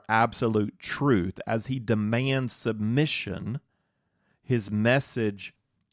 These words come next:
draws out resistance. Jesus' word, understood, inevitably offends.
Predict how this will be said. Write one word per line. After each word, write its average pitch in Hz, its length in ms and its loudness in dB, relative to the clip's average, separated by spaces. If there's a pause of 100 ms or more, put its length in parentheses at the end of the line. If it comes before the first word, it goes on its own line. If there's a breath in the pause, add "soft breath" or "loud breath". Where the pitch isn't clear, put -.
draws 113 720 2
out 107 460 0
resistance. 110 1120 0 (540)
Jesus' 139 560 2
word, 101 800 8 (420)
understood, 117 1200 2 (640)
inevitably 113 1080 4 (380)
offends. 104 920 -4